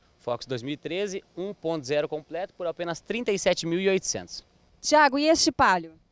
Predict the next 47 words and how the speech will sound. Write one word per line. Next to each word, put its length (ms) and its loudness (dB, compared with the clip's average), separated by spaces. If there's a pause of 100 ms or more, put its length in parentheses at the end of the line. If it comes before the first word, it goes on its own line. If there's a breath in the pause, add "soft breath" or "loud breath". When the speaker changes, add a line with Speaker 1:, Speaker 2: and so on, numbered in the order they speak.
(220)
Speaker 1:
Fiat 220 -4
Palio 180 6
dois 140 0
mil 80 -2
e 40 -6
treze, 300 -2
cem 240 2
por 180 -2
cento 220 -2
financiado 540 -4
com 80 -14
parcelas 560 -6
a 80 0
partir 400 0
de 120 -10
seiscentos 520 -4
e 60 -8
noventa 280 -4
e 60 -8
nove. 180 -16 (500)
Speaker 2:
E 140 -6
agora 480 6
o 100 4
Onix 440 2 (100)
dois 240 2
mil 140 0
e 80 0
vinte 240 -2
e 40 -6
dois. 480 0 (300)
Speaker 1:
Onix 340 -12
L 300 -2
T 220 -4
dois, 400 -2
pacote 400 -4
prêmio 260 -4
do 260 -4
L 240 0
T 200 -4
Z 220 -2
por 140 -4
apenas 380 -2
setenta 500 -8
e 80 -2
oito 200 -4
e 40 -4
oitocentos. 600 -8